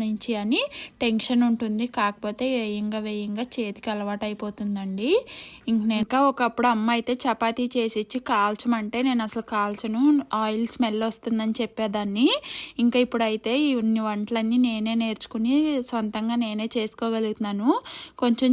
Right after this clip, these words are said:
చెప్పాలంటే అత్తయ్య గారు కూడా కొంచెం కొంచెం అప్పుడప్పుడు ఏదో ఒకటి నేర్పిస్తూ ఉంటారు. ఇంకా కొ-, చాలా వరకు నేను పెళ్ళయ్యాకే నేర్చుకున్నానండి చాలా వంటలు.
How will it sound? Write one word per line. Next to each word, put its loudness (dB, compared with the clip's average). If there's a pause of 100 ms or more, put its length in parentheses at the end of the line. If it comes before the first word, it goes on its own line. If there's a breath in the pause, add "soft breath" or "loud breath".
(100)
చెప్పాలంటే 0
అత్తయ్య -2
గారు 0
కూడా -2 (100)
కొంచెం -2 (100)
కొంచెం -2
అప్పుడప్పుడు 0 (100)
ఏదో -2
ఒకటి -2
నేర్పిస్తూ -4 (120)
ఉంటారు. -2 (520 loud breath)
ఇంకా 0 (140)
కొ-, 2 (160)
చాలా 2
వరకు 0 (100)
నేను 6 (100)
పెళ్ళయ్యాకే 0
నేర్చుకున్నానండి -2 (320)
చాలా 0
వంటలు. -4